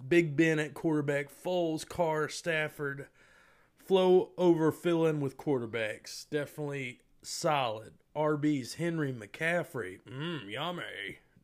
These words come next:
Josh Jacobs. He hit a home run at R Bs and quarterback. Receivers, he's got a little bit of stingers. He's got Ridley, Diggs, Ruggs.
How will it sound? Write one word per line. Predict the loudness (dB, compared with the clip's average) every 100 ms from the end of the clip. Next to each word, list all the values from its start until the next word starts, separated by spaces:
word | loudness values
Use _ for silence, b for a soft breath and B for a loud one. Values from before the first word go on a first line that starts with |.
| _ _
Josh | -8 -6 -6 -8
Jacobs. | -6 -4 -6 -12 -18 -6
He | -2
hit | 2 2
a |
home | 2 0 0
run | 0 0
at | -4 -4
R | -4 -2
Bs | -6 -8 -12
and | -12
quarterback. | -10 -10 -10 -16 -18 -20 -20 B B B B B B B B B B B B B -8
Receivers, | -6 -4 2 4 4 4 2 2 0
he's | -2
got | 2 4 4
a | 4
little | 6 6
bit | 8 4
of | 4
stingers. | -2 -12 -2 0 2 0 -2 -6 -14 -6
He's | -4
got | 4 4 8
Ridley, | 10 10 10 6 4
Diggs, | 2 4 4 2 -4 -10
Ruggs. | 2 6 8 6 2 -10 -12